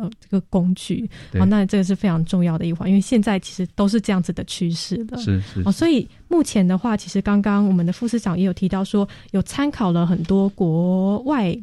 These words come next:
Speaker 1: 国内外的这个法律，那可不可以跟我们分享一下？所以国外也有类似的法律吗？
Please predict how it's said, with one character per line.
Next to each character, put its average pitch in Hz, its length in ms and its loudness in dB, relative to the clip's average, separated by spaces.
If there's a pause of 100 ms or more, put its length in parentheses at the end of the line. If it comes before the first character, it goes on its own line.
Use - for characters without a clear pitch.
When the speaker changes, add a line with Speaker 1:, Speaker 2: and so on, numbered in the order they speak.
Speaker 1:
国 185 120 0
内 214 220 2
外 196 220 0
的 170 220 -4
这 190 120 -6
个 170 300 -2
法 185 260 -4
律， 190 260 0 (200)
那 339 80 -4
可 - 60 -2
不 220 100 4
可 233 120 2
以 180 140 2 (320)
跟 240 120 0
我 208 40 4
们 175 100 4
分 196 200 2
享 196 200 -2
一 - 20 -2
下？ 208 140 -2
所 285 140 -2
以 262 40 2
国 180 220 0
外 220 120 2
也 190 100 2
有 175 100 2
类 175 180 0
似 175 180 -4
的 170 260 -6
法 262 240 -8
律 190 200 -2
吗？ 190 400 -2